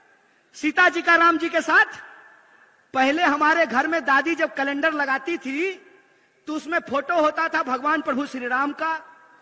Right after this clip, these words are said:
सीता जी का, लक्ष्मण जी का और हनुमान जी का। होता था कि नहीं होता था? हनुमान जी, सीता जी, लक्ष्मण जी कोई फोटो में नहीं दिख रहे हैं। मतलब,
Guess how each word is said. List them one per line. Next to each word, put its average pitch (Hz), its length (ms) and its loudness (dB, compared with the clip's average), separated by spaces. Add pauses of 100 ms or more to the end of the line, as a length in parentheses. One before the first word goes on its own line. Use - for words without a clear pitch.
(260)
सीता 302 420 -2
जी 302 180 -6
का, 320 300 0 (540)
लक्ष्मण 262 500 -2
जी 311 160 -4
का 339 340 2 (280)
और 311 120 4
हनुमान 233 520 0
जी 180 140 -12
का। 143 320 -18
होता 320 220 -2
था 320 120 -2
कि 320 100 -6
नहीं 349 140 0
होता 240 240 -2
था? 143 320 -16 (1200)
हनुमान 294 500 0
जी, 330 400 -4 (480)
सीता 339 360 -2
जी, 339 400 -4 (320)
लक्ष्मण 311 560 -4
जी 349 280 -6
कोई 339 480 -4
फोटो 285 360 -6
में 262 120 -10
नहीं 233 200 -10
दिख 196 220 -18
रहे 156 260 -16
हैं। 120 200 -20 (400)
मतलब, 269 520 -2